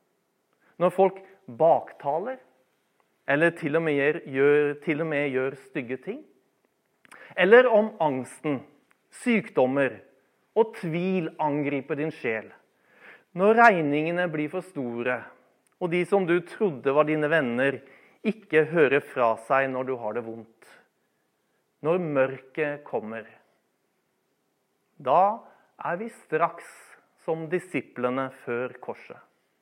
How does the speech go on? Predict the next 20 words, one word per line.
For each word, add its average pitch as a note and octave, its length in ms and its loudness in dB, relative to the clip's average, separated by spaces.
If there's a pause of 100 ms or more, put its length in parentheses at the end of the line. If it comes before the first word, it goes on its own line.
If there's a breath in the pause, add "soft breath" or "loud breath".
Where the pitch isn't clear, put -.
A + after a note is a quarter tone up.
(1900)
Når D3+ 140 0
vi D#3+ 100 -2 (160)
møter C#3+ 540 0 (100)
motgang, B2 480 -4 (1120)
enten C#3 300 -6
som A3 120 6
individer, E3 760 0 (420 loud breath)
nasjon G#3+ 720 4
eller E3 160 2
som G#3 240 0
menighet, D3+ 560 -6 (320 soft breath)
da D3+ 160 -2
kommer D#3+ 320 -6
tvilen B2 560 -8 (220)
straks. - 340 -14 (1600)
Er A#2+ 160 -4
det B2+ 140 -6
ikke - 180 -6
sant D3 320 -8
allikevel? E3+ 560 -4